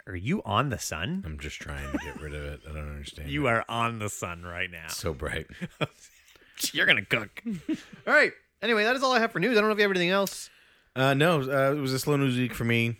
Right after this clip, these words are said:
Speaker 2: I
Speaker 1: Weekly
Speaker 2: didn't
Speaker 1: light. I know there's things we're missing, but,
Speaker 2: Uh,
Speaker 1: uh,
Speaker 2: tons.
Speaker 1: this is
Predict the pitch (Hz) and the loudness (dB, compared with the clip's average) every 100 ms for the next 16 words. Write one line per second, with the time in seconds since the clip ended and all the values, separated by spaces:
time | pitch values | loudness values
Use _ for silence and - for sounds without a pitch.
0 | - 107 131 208 233 185 160 139 165 170 | -8 2 2 4 2 4 2 2 0 2
1 | 180 185 - 185 170 165 180 175 143 139 | 4 2 -2 -4 -2 -2 -4 -6 -6 -4
2 | 139 - 143 139 135 87 82 - - 190 | -4 2 2 4 2 0 -2 -8 -6 -4
3 | 202 | -4